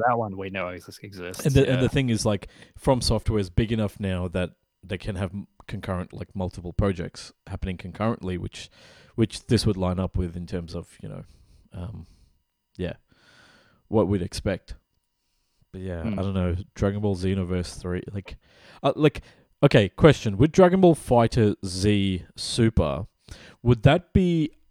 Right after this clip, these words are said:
Speaker 2: like, you know, like, a Capcom style re-release of the original game? Or do you think it's a new game, but instead of the original, like, anime depictions, it's gonna be the super depictions of all the characters?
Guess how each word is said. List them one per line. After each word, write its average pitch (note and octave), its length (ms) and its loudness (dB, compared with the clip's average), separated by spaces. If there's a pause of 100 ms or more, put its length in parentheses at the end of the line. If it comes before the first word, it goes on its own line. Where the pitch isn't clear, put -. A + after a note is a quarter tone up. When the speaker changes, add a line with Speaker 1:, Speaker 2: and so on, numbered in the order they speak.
(220)
Speaker 2:
like, A2+ 300 -4
you B2+ 80 -6
know, C3 100 -2
like, A#2+ 200 0
a A#2 80 0
Capcom A#2+ 520 -2
style G#2 300 2
re-release G#2 560 2
of G2+ 80 0
the F#2+ 100 0
original G#2 380 0
game? E2+ 460 -4 (1600)
Or B2 380 12
do B2 120 2
you A2+ 40 8
think A#2 140 2
it's A2 120 -2
a A#2+ 40 2
new A2+ 260 4
game, G2+ 540 0
but G2 260 2 (320)
instead A2+ 340 2
of G#2 160 2
the G#2 280 0
original, G#2+ 560 2
like, F2 380 -4 (600)
anime A2 360 0
depictions, F#2+ 640 -6
it's G#2+ 140 -6
gonna G#2+ 180 -4
be G2+ 160 -2
the F#2 160 -4
super - 460 0
depictions F#2+ 640 -6
of F2 140 -8
all F#2 120 -2
the E2+ 80 -6
characters? - 600 -8